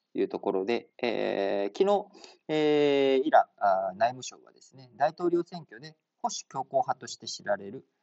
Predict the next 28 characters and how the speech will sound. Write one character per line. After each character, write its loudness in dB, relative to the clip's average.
イ 4
ブ 8
ラ 10
ヒ -8
ム・ -8
ラ 8
イ 4
シ -8
司 -8
法 4
府 -6
代 -2
表、 -6
六 -2
十 2
歳 -8
が -4
当 -2
選 -12
し -16
た -6
と -4
発 -8
表 -6
し -10
ま -8
し -12
た。 0